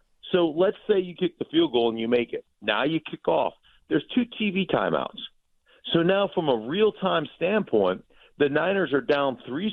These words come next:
scores, seventeen points, and there's probably about six to seven minutes that have passed ba-, based on the two T V timeouts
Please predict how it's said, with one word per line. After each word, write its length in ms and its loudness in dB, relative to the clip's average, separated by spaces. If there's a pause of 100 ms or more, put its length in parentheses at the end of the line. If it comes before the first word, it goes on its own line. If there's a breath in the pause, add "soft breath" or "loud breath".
scores, 420 4 (360)
seventeen 640 0
points, 460 2 (580)
and 160 2
there's 220 2
probably 460 2
about 240 0 (200)
six 180 -2 (120)
to 100 -2 (100)
seven 360 2
minutes 320 0
that 80 4
have 180 2
passed 360 -2 (120)
ba-, 180 2 (200)
based 260 0
on 100 2
the 140 -10
two 100 -4 (160)
T 140 -14
V 180 -8
timeouts 440 2